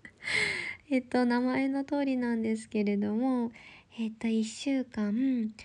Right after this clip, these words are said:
毎日、えっと、うんちするとこの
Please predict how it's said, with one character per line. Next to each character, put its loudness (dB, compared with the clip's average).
毎 2
日、 2
え -2
っ -4
と、 0
う 4
ん 4
ち -4
す -4
る -2
と -10
こ -4
の -2